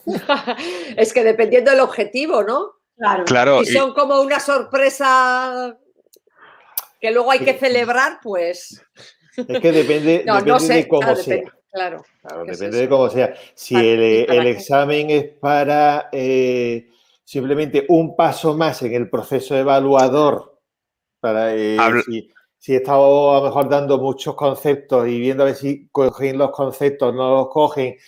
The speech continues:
Speaker 4: y todo eso, mm, vale,
Speaker 3: Y que
Speaker 4: examen
Speaker 3: se
Speaker 4: sorpresa, perfecto.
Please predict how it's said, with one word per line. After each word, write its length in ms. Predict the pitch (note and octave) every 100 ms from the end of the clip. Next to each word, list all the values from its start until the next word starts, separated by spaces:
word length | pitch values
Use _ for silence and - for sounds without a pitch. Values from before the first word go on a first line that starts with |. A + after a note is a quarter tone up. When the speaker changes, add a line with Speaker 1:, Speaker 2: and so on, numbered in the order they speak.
| _
Speaker 4:
y 80 | -
todo 120 | C#3+
eso, 240 | C#3+ F#3 - - - _
mm, 420 | A#2 A2 G#2+ G2+ G#2+ - _ _ -
vale, 300 | A#2 C#3 B2+
Speaker 3:
Y 80 | G#2
que 120 | B2
Speaker 4:
examen 300 | A#2 C3 D3+
Speaker 3:
se 60 | D3
Speaker 4:
sorpresa, 560 | E3+ - G3 G3 -
perfecto. 640 | E3+ - - - E3+ B3+